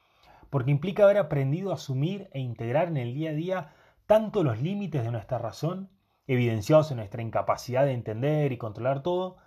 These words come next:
como en el valor de la fe, evidenciado en nuestra tendencia natural a creer y confiar en los demás. Entonces, esto im-, i-, implica esto, ¿no? El, el aprender a asumir y a integrar tanto los límites de la razón como el valor de la fe. Y eso me parece un gran plus para nuestro día a día.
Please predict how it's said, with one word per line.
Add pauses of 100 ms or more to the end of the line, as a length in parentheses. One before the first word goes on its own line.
(240)
como
en
el
valor
de
la
fe, (440)
evidenciado
en
nuestra
tendencia
natural
a
creer
y
confiar
en
los
demás.
Entonces, (720)
esto
im-,
i-,
implica
esto,
¿no?
El, (140)
el
aprender
a
asumir
y
a
integrar (100)
tanto
los
límites
de
la
razón
como
el
valor
de
la
fe.
Y
eso
me
parece
un
gran
plus
para
nuestro
día
a
día.